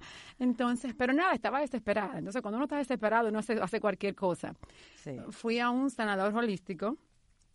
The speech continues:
Speaker 1: y lo primero que me dijo fue que tu cuerpo está inflamado.
Speaker 2: ¿Y
Speaker 1: Está
Speaker 2: eso te lo dijo viéndote? Porque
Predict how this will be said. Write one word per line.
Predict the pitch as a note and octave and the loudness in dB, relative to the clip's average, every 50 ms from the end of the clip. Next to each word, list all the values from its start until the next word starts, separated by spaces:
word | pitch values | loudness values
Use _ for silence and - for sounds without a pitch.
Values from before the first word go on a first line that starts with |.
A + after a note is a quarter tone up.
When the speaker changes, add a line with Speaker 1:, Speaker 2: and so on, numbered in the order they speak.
| _ _ _ _ _ _ _ - | _ _ _ _ _ _ _ -6
Speaker 1:
y | - G3+ | -2 0
lo | G3 F#3+ | 0 2
primero | F#3 G3+ F#3+ G3 G#3+ | 2 2 2 2 0
que | A3 A3+ | 0 0
me | A3 G#3 | 0 0
dijo | G#3 G#3 A3 A3 | 0 -2 -2 -4
fue | - A3+ A3 | -6 -6 -6
que | A3+ G#3+ | -6 -8
tu | - - G3 G3 F#3+ F3+ E3 - - - - | -6 -6 -4 -4 -2 -4 -4 -6 -10 -12 -6
cuerpo | - G#3+ G3+ - G#3 | -4 -4 -2 -2 -4
está | G3+ - F#3+ | -4 -4 -6
inflamado. | F#3+ - G#3+ G3 F#3 F3+ E3+ E3 D3+ - - - _ _ _ _ _ _ _ _ _ _ _ _ _ _ _ _ - - - - - _ - | -6 -4 -4 -2 0 0 0 0 -2 -4 -10 -16 _ _ _ _ _ _ _ _ _ _ _ _ _ _ _ _ -20 -20 -20 -20 -20 _ -10
Speaker 2:
¿Y | G3+ | -4
Speaker 1:
Está | F#3 G#3 G#3 | 2 2 4
Speaker 2:
eso | G3+ A3+ A#3+ A3 | 4 4 0 0
te | - A#3 | 0 0
lo | A3 | 2
dijo | G3+ G3+ F#3 G3+ G#3+ | 2 2 2 0 0
viéndote? | F3+ F#3 A3 A3+ A3+ A#3+ B3 B3 B3+ - C4 B3 | 0 2 2 2 2 2 0 -2 -2 -2 -2 -4
Porque | G#3 G3+ F#3 - - F3+ E3+ | -2 -4 -4 -2 -2 -4 -4